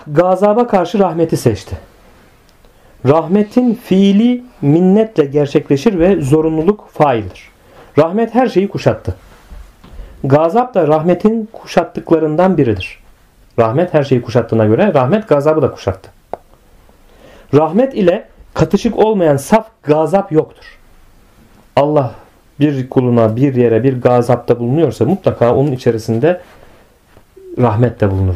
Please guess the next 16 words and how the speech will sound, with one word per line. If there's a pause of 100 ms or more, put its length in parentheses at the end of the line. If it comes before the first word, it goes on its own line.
(120)
diyor. (840)
Rahmet
olmayan
gazap
yoktur.
Aslında
o
gazabın
içerisinde
dahi (260)
kula (540)
rahmet
var. (580)
Açacak
şimdi
mevzuyu.